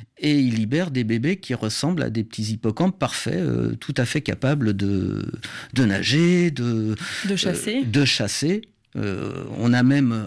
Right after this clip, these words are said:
Speaker 1: alors il y a, il y a, il y a des scientifiques qui sont amusés à faire des mesures de, de puissance d'aspiration, des choses comme ça,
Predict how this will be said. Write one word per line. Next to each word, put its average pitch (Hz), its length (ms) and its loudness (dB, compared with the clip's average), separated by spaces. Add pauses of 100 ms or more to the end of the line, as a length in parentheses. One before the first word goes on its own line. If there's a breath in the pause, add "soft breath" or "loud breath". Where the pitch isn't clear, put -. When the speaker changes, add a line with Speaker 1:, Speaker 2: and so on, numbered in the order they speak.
Speaker 1:
alors 107 220 -10
il 98 60 -10
y - 20 -10
a, 101 100 -8
il 104 80 -10
y 101 60 -8
a, 107 180 -8
il 107 60 -6
y 110 60 -4
a 110 40 -4
des 117 100 -2
scientifiques 131 520 -4
qui - 100 -4
sont - 160 0
amusés 120 300 4
à 127 60 2
faire 110 220 -4
des 110 140 2
mesures 135 720 2
de, 110 200 -2
de 113 120 0
puissance 117 600 -4
d'aspiration, 120 680 0
des 110 100 2
choses 110 220 -4
comme 113 160 2
ça, 214 180 2